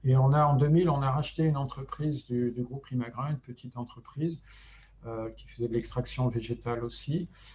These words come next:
Donc, on a repris cette entreprise qui nous a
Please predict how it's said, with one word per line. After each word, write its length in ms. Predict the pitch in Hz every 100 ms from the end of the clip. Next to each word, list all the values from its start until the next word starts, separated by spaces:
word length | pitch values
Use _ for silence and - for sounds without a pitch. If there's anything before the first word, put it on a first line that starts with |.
| - _
Donc, 240 | 120 120 -
on 80 |
a 40 | 120
repris 360 | 123 131 -
cette 260 | 131 123 -
entreprise 540 | 123 - 117 - 165
qui 140 | - 127
nous 180 | 123 120
a 300 | 127 -